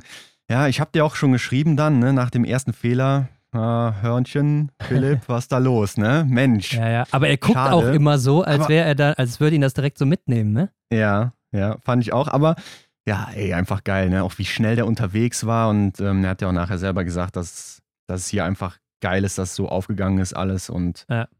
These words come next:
Speaker 1: ja, kann man ihm nur zu gratulieren f-, zu diesem Weltcup-Comeback.
Speaker 2: Sehe ich auch so.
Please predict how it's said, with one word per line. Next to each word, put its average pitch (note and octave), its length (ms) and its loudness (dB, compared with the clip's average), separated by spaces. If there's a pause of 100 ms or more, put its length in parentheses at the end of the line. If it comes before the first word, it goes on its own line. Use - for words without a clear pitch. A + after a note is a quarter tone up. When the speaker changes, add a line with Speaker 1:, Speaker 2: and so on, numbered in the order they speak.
(120)
Speaker 1:
ja, F#2 200 -2
kann A#2+ 160 0
man C3 120 4
ihm C3 100 6
nur B2+ 140 4
zu B2 100 -2
gratulieren G#2+ 580 0
f-, - 160 -12
zu - 140 -8
diesem F#2+ 340 0
Weltcup-Comeback. F2+ 840 -4
Speaker 2:
Sehe A#2+ 220 0
ich F3+ 120 -2
auch F#3+ 140 2
so. G3+ 380 2